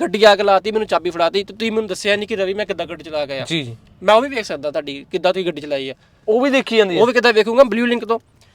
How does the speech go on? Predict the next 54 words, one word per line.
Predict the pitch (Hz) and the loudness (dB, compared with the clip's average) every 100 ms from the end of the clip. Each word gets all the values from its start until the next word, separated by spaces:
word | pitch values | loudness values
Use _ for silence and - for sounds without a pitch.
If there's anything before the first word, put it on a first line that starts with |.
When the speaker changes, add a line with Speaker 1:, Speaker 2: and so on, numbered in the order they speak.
| _ 175 | _ -6
Speaker 1:
ਮੇਰਾ | 208 | -4
ਬਲੂ | 196 190 240 | -4 -6 -6
ਲਿੰਕ | 247 240 | -6 -6
ਮੇਰੇ | 240 | -6
ਫੋਨ | 233 220 214 | -6 -6 -4
ਵਿੱਚ | 233 | -6
ਚਾਰਟ | 214 175 170 | -2 -4 -2
ਖੁੱਲ | 202 | -6
ਜਾਣਾ | 220 220 | -2 -4
ਸਾਰਾ। | 202 196 190 | -4 -6 -6
Speaker 2:
ਅੱਛਾ। | 175 226 | -4 -2
Speaker 1:
ਉਹਨੇ | 160 202 240 | -2 -4 -4
ਮੈਨੂੰ | 254 240 | -6 -2
ਦੱਸ | 202 185 | -4 -2
ਦੇਣਾ | 214 | -6
ਵਾ | 233 | -4
ਕਿ | 226 254 226 | -6 -10 -4
ਇੰਨੇ | 220 220 220 | -2 2 2
ਐਂਗਲ | 208 214 | 0 -2
ਤੋਂ | 202 | -4
ਮੈਂ | 220 190 | -4 -6
ਡਰਿਫਟ | 175 156 208 | -8 -10 -4
ਮਾਰੀ, | 202 196 196 _ | -2 -2 -6 _
Speaker 2:
ਹੂੰ। | 160 196 | -8 -2
Speaker 1:
ਇੰਨੀ | 214 226 233 | -2 0 -2
ਮੈਂ | 226 196 | -2 0
ਐਕਸੀਲਰੇਟਰ | 196 - 196 202 | -2 -2 -6 -2
ਲਾ, | 208 - | -2 -2
ਇੰਨੀ | 226 226 233 | -4 -4 -4
ਮੈਂ | 220 | -4
ਗੱਡੀ | 190 175 | -4 -2
ਰਫ | 160 131 | -2 -2
ਚਲਾਈ। | 180 147 131 _ _ 156 | -8 -10 -10 _ _ -16
Speaker 2:
ਅੱਛਾ। | - | 2
Speaker 1:
ਤੁਹਾਡੀ | 214 220 | 2 4
ਸਾਰੀ | 220 202 240 | 0 0 0
ਰਿਪੋਰਟ | 247 220 196 | -2 -2 -2
ਮੈਂ | 196 | -4
ਦੇਖ | 175 | -6
ਲਾਂਗਾ | 160 175 208 | -8 -8 -8
ਬਲੂ | 180 | -10
ਲਿੰਕ | 151 135 | -12 -14
ਤੇ। | 139 | -16
Speaker 2:
ਸਾਰੀ | - 160 208 240 | 2 6 6 4
ਰਿਪੋਰਟ | 214 226 214 | 6 8 10
ਬਾਈ | 247 | 8
ਫੋਨ | 214 220 214 | 6 6 10
ਦੇ | 220 | 10
ਵਿੱਚ | 220 226 | 10 10
ਆ | 196 | 8
ਜੂਗੀ, | 185 208 | 6 0
ਬੰਦੇ | 196 208 208 | 2 4 6
ਨੇ | 214 | 6
ਕਿਵੇਂ, | 214 214 | 6 6